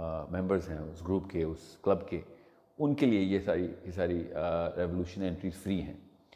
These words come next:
अ, बाकी किसी के लिए फ्री नहीं है। जो मेरे साथ one on one काउंसलिंग करते हैं, अ, जो कोचिंग के मेरे, अ, मेंबर्स हैं उस क्लब के, अ, उसके लिए आप वासिफ दुरानी से रब्ता करेंगे। अ, वो, उनके लिए ये, अ, हर रेवोल्यूशन की कॉन्फ्रेंस फ्री होती है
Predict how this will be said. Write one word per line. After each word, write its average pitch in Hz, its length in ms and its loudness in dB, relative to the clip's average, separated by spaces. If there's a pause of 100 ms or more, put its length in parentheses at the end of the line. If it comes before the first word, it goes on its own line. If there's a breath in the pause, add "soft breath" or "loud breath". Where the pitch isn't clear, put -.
(380 soft breath)
अ, 80 240 -4
बाकी 98 320 2
किसी 101 240 -2
के 104 80 -2
लिए 90 160 0
फ्री 82 200 -2
नहीं 80 140 -6
है। 78 140 -8
जो 90 100 -2
मेरे 90 140 0
साथ 92 200 2
one 98 140 2
on 98 240 2
one 113 180 -2
काउंसलिंग 87 420 -2
करते 85 280 -4
हैं, 90 160 -6 (480 loud breath)
अ, 85 180 0
जो 85 200 0
कोचिंग 87 340 -2
के 85 220 0 (100)
मेरे, 85 420 -2 (120)
अ, 85 80 -8
मेंबर्स 82 540 -2
हैं 87 80 -4
उस 82 100 -10
क्लब 82 280 -2
के, - 80 -6 (760 soft breath)
अ, 82 260 2
उसके 90 220 0
लिए 101 120 6
आप 87 100 6
वासिफ 87 340 0 (220)
दुरानी 90 300 2
से 92 140 0
रब्ता 85 240 0
करेंगे। 85 320 -4
अ, - 60 -14 (500)
वो, 90 400 -6
उनके 107 300 2
लिए 101 200 4
ये, 85 500 0
अ, 80 260 2
हर 123 200 10
रेवोल्यूशन 92 500 2
की 85 80 -10
कॉन्फ्रेंस 85 440 -10
फ्री 90 140 -8
होती 80 240 -8
है - 80 -10